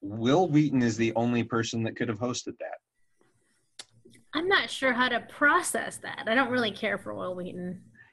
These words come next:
Speaker 1: His, um, he, as an actor, he knows how to ask questions of other actors that allow them to give open-ended answers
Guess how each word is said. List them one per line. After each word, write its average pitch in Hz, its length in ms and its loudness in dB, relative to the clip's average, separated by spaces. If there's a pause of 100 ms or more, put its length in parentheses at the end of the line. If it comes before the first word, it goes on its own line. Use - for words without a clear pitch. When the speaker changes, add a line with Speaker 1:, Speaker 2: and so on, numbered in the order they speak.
Speaker 1:
His, 170 600 6
um, 135 400 6 (880)
he, 139 400 6 (640)
as 135 160 6
an 123 200 0
actor, 135 520 2 (880)
he 139 160 4
knows 143 300 6
how 139 140 4
to 131 180 4
ask 120 260 4
questions 127 680 2 (100)
of 110 400 0 (920)
other 135 380 4
actors 117 540 2
that 113 120 0
allow 107 440 4
them 135 360 2
to 120 180 -4
give 117 400 2
open-ended 117 640 2
answers 90 760 -6